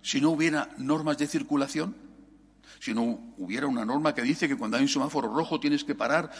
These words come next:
que tienes que parar en un stop, que tienes que mirar con precaución en un ceda al paso, que, que quién tiene preferencia a la derecha, a la izquierda. Si no hubiera normas de circulación, ¿alguien imagina lo que sería? Un desastre.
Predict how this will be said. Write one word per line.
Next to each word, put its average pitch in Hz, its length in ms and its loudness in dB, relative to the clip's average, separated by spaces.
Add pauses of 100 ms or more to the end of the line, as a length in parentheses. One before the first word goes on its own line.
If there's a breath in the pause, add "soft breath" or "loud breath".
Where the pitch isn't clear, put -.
(180 loud breath)
que 120 100 -2
tienes 143 240 4
que 139 100 0
parar 127 300 -2
en 143 100 4
un 120 100 2
stop, 160 440 2
que 117 80 -6
tienes 135 280 2
que 143 120 2
mirar 131 280 4
con 143 120 2
precaución 135 480 0
en 143 60 8
un 135 80 8
ceda 131 220 2
al 107 120 -2
paso, 160 320 2
que, 127 160 -2 (300 loud breath)
que 131 500 0
quién 143 140 4
tiene 151 180 4
preferencia 147 520 2
a 139 40 6
la 120 80 4
derecha, 160 380 6
a 135 40 6
la 131 80 0
izquierda. 143 380 2 (200 loud breath)
Si 131 100 -2
no 147 100 6
hubiera 160 200 2
normas 151 360 2
de 143 80 -4
circulación, 147 640 -2 (1000)
¿alguien 180 260 2
imagina 165 380 0
lo 277 120 -6
que - 100 -8
sería? 156 340 -8 (320 loud breath)
Un - 60 -12
desastre. - 600 -4